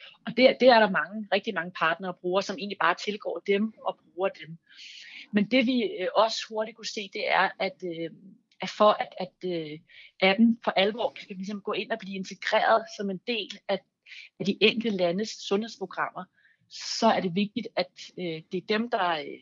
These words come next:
tager ejerskabet, det er dem, der ruller appen ud og ligesom integrerer den ind i de, øh, det kan være træningsprogrammer eller andre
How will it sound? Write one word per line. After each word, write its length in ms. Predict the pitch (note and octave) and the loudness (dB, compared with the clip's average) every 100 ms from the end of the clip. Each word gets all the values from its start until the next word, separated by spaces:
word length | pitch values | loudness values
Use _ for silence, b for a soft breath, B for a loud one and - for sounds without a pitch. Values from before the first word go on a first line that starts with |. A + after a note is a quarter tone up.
| - | -4
tager 140 | A3+ G#3 | 0 2
ejerskabet, 760 | D#3+ G#3 C4+ C#4 G#3+ - A3 G3+ | 4 2 2 -2 -4 -4 -8 -8
det 100 | F#3 | -8
er 80 | |
dem, 100 | F#3 | -8
der 240 | G3 G3 F3+ | -4 -4 -4
ruller 400 | F#3+ F#3+ F3+ E3+ - - | 0 2 4 2 -2 2
appen 300 | F#3+ A3+ G3+ | 2 0 -10
ud 260 | G3+ G3+ - | -12 -14 -4
og 180 | F#3 F3+ | -2 -2
ligesom 300 | F3+ F#3+ F3+ _ _ | -4 -6 -8 _ _
integrerer 460 | G3 F#3 F#3 F3 E3 | -4 -2 -2 -2 -2
den 120 | F3 | -4
ind 200 | F#3+ G3 - | -4 -4 -6
i 60 | |
de, 300 | F#3 F#3 F3+ | -12 -8 -4
øh, 200 | F3+ D#3+ D#3 B B B _ - | -2 -4 -8 B B B _ -4
det 80 | F#3 | -2
kan 80 | - | -2
være 100 | D3+ | -6
træningsprogrammer 960 | - F#3 F#3+ A3 G3 - - D3 E3+ - | 0 2 2 0 -4 -6 -4 -2 -4 -4
eller 460 | D#3+ D3+ C#3 - | -6 -4 -4 -2
andre 200 | D#3+ F#3+ | -2 -2